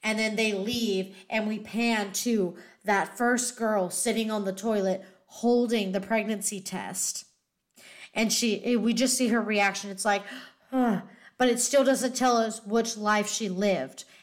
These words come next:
And it is the li-, oh my God, it is such a phenomenal movie. The screenwriter, April Proser, did such a good job. And I just, I will forever be a fan of her as a screenwriter. And just, oh my goodness, it was beautiful. It was amazing.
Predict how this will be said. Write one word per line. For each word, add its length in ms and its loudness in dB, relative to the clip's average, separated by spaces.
And 160 -2
it 200 0
is 220 0
the 140 0
li-, 560 0
oh 180 4
my 160 0
God, 300 2
it 160 0
is 160 -4
such 280 -4
a 100 -4
phenomenal 600 0
movie. 320 -4
The 200 -8
screenwriter, 1080 -2
April 360 -4
Proser, 640 -4
did 220 -4
such 460 -2
a 120 -2
good 260 -2
job. 580 -4
And 140 -4
I 160 0
just, 240 -8
I 160 -2
will 140 0
forever 480 0
be 160 0
a 60 2
fan 340 -2
of 100 -4
her 160 0
as 220 -2
a 40 -8
screenwriter. 800 0
And 360 -2
just, 240 -6
oh 240 2
my 160 -4
goodness, 420 -6
it 80 -4
was 140 2
beautiful. 680 -2
It 60 -6
was 140 -6
amazing. 600 0